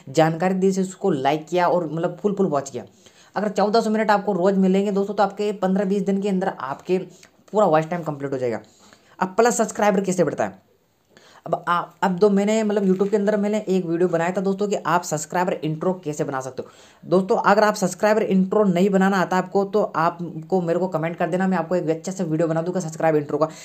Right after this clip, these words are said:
जिस तरीके से मेरा इंट्रो आता है, यहाँ पे सब्सक्राइब वाला ऊपर आता है, सब्सक्राइब करके बताता है। तो उससे क्या होता है दोस्तों, अगर आपके व्यूअर्स, अगर एक हज़ार आपके व्यूज आ रहे हैं, एक हज़ार में से अगर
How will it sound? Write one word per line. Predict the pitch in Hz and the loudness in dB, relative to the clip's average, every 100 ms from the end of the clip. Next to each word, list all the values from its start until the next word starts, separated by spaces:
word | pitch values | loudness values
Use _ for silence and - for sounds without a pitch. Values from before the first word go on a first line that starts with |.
| - | -2
जिस | 165 185 | -2 2
तरीके | 202 196 | 2 2
से | 208 | 2
मेरा | 185 185 | 2 2
इंट्रो | 180 185 | 2 2
आता | 175 | 4
है, | 185 | 2
यहाँ | 180 | 2
पे | 190 | 0
सब्सक्राइब | 185 156 175 | -2 -4 -2
वाला | 175 180 | 2 2
ऊपर | 156 175 | 0 0
आता | 165 180 | 0 0
है, | |
सब्सक्राइब | 170 160 165 165 | -2 -4 -2 -2
करके | 160 185 | -4 -6
बताता | 160 135 117 98 | -6 -6 -6 -8
है। | - - - - _ _ _ _ - - - - - | -12 -20 -20 -20 _ _ _ _ -20 -10 -10 -6 -6
तो | 196 | 0
उससे | 226 - | 0 0
क्या | 233 | 2
होता | 220 214 | 2 4
है | |
दोस्तों, | 226 233 | 2 2
अगर | 196 208 | 4 4
आपके | 190 208 | 4 0
व्यूअर्स, | 160 143 175 202 - | 0 2 2 2 0
अगर | 180 190 196 | 2 4 4
एक | 165 202 196 | 6 6 4
हज़ार | 170 180 - - | 4 4 2 0
आपके | 156 156 175 151 | 2 2 2 0
व्यूज | 131 147 147 | 2 2 4
आ | 123 | 2
रहे | 113 | 0
हैं, | 95 - _ - _ - - - | -10 -18 _ -20 _ -20 -10 2
एक | 202 220 | 4 6
हज़ार | 214 214 | 6 6
में | 226 | 2
से | - 226 | 0 -2
अगर | 185 196 | 2 2